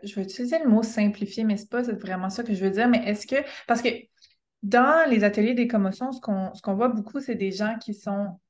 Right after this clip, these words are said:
très pris dans leur tête, qui, qui, qui ont beaucoup de connaissances et qui voudraient faire beaucoup de choses, mais qui savent pas, tu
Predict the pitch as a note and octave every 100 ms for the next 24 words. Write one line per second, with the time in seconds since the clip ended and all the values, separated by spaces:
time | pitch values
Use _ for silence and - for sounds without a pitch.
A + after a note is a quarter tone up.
0 | _ _ _ _ _ _ - - C#4 B3
1 | - A3 G3+ F#3+ F3+ F3+ - G3 C4+ C#4+
2 | _ _ _ _ _ - A3 G#3 - -
3 | A3+ G#3+ G#3 G3 G3 - F#3+ F#3+ G3 A3
4 | A#3+ A3+ G3 F#3 - G3+ C4+ D4 - _
5 | _ _ - A#3+ - A3+ G3 F#3 - G3+
6 | B3+ A#3 B3 A#3+ D#4+ F4 C4+ C4 B3 G#3+
7 | A3+ A3+ - C4 D4+ B3+ G#3+ - - A3
8 | G#3 - _ C4+ C#4+